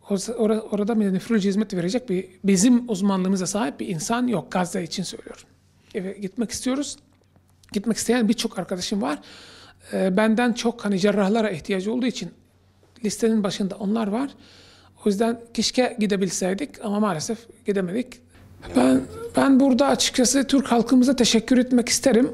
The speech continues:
ama yani açıkçası keşke daha fazlasını yapabilseydik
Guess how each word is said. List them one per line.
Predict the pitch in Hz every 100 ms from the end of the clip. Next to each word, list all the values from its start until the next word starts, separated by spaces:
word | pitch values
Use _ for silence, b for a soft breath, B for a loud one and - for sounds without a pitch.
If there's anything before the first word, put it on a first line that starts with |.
| -
ama | 233 208 208 - 254
yani | 220 202
açıkçası | 214 196 - 202 185
keşke | 254 247 - 220 226 - 208
daha | 202 214 202
fazlasını | - 220 202 208 233
yapabilseydik | 214 196 185 185 214 180